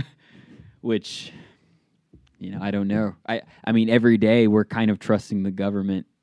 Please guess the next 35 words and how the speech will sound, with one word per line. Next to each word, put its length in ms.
anyways. 720
That's 140
why 120
we 260
all 140
have 200
phones 540
and 100
we 120
all 180
have, 300
uh, 300
we're, 120
we're, 260
we're 120
living 320
each 240
day 380
like 240
they're 140
not 300
staring, 580
you 140
know, 80
down 280
our, 300
our 160
throat 340
or 160
down 240
our 200
backs, 500
you 100
know? 300
So 440